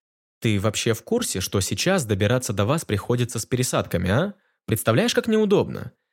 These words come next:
Особенно если сначала предполагается долгий перелет.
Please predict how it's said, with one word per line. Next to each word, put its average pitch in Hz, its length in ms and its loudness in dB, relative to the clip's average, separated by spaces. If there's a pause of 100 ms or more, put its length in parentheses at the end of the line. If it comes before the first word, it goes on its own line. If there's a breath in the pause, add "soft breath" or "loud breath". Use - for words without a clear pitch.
(180)
Особенно 104 400 2
если 101 260 2
сначала 107 480 0
предполагается 107 720 2
долгий 113 320 2
перелет. 123 560 -2